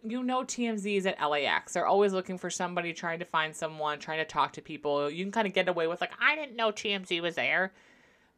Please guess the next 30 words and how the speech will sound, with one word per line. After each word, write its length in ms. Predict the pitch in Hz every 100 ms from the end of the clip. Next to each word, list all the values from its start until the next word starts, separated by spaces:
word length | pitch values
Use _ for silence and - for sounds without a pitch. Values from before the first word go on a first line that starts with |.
| -
You're 120 | 311
at 140 | 294 294
a 80 |
no-name 600 | 226 196 208 247 254 247
salon 680 | 240 - 185 156 151 151 151 160
in 240 | 170 160
no-name 560 | 190 233 247 240 226 185
nowhere. 640 | 160 156 143 135 135 131 - - _ _
Come 260 | - - 403
the 60 | 427
fuck 360 | - 220 190 -
on, 220 | 156 143
Raquel. 540 | 123 - - - - _
Like, 280 | 220 214 202 _ _
literally, 680 | 185 220 269 302 302 294 - _
T 220 | - 277
M 160 | 311 285
Z 180 | 240 240
was 280 | 214 190 _
tipped 300 | - 247 -
off, 340 | - 165 165 - -
knew 200 | 190 240
where 120 | 277
the 60 |
fuck 260 | 277 247 240
you 80 | 208
were, 220 | 170 156
probably 320 | 156 220 196
by 260 | 214 156 147
you. 420 | 143 165 131 165